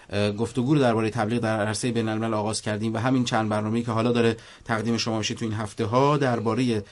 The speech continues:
تبلیغ در حوزهٔ بین الملل، اه، خیلی صحبت شد. کارشناس‌های مختلفی رو دعوت کردیم، از دیدگاه‌هاشون بهره مند شدیم.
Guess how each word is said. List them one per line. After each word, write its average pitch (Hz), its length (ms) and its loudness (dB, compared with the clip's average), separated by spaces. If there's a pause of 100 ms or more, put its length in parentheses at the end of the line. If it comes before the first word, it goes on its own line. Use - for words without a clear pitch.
(280)
تبلیغ 120 600 2
در 104 400 4
حوزهٔ 110 440 -2
بین 120 200 2
الملل، 123 680 2 (400)
اه، 98 260 -2
خیلی 120 340 -2
صحبت 101 360 -6
شد. - 240 -8
کارشناس‌های 117 420 -2
مختلفی 120 400 -2
رو 123 60 -2
دعوت 110 320 0
کردیم، 120 360 -2
از 110 160 -4
دیدگاه‌هاشون 104 440 -4
بهره 104 240 -4
مند 123 220 0
شدیم. 127 340 -4